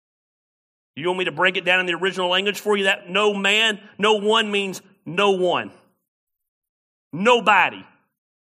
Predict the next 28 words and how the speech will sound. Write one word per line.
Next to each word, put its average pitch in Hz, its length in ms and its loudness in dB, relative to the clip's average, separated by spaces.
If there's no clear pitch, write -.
Not 233 260 4
one 277 300 2
person 226 480 2
slips 226 340 -2
through 220 160 -8
the 196 80 -4
crack. 190 380 2
No 302 380 4
one 349 280 2
comes 311 380 0
to - 140 -8
the 277 120 4
Father 180 580 0
except 247 680 0
through 240 640 2
me. 170 420 -2
I 214 160 4
am 208 180 2
the 190 80 -2
way. 185 540 0
I 214 200 4
am 214 120 0
the 202 80 -6
truth. 233 560 -2
I 220 200 4
am 208 200 -2
the 202 80 0
life. 214 540 2